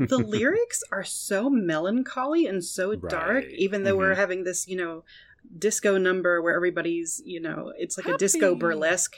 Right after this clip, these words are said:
Speaker 1: Yeah, exactly. I love, there's so much discordance in this movie and so many, so many contrasts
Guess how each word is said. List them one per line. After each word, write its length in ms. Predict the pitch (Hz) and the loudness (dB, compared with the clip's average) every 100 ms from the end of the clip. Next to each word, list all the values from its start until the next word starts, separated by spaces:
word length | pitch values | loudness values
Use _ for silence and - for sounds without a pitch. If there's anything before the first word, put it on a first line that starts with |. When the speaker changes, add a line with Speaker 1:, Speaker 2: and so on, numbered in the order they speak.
| - | -12
Speaker 1:
Yeah, 400 | 214 277 311 - | 0 2 2 2
exactly. 480 | 214 202 254 247 185 | 0 0 0 0 2
I 140 | 202 | 2
love, 400 | 202 220 247 247 254 - - _ | 2 0 -2 -4 -10 -14 -20 _
there's 200 | 220 208 | -2 0
so 140 | 240 | -2
much 260 | 240 254 - | -2 -2 -2
discordance 720 | 180 - - 170 175 180 165 | -4 -6 -6 -4 -4 -4 -6
in 160 | - 165 | -6 -8
this 180 | 156 | -8
movie 320 | 175 156 156 156 | -8 -8 -8 -8
and 200 | 160 156 | -8 -6
so 180 | 180 | -6
many, 400 | 170 170 160 165 - - _ _ _ _ _ _ _ _ - | -2 -2 -4 -8 -14 -20 _ _ _ _ _ _ _ _ -10
so 120 | 214 | -4
many 140 | 208 | -4
contrasts 880 | 202 185 185 180 165 170 - - - | -2 -2 -2 -2 -4 -4 -8 -8 -8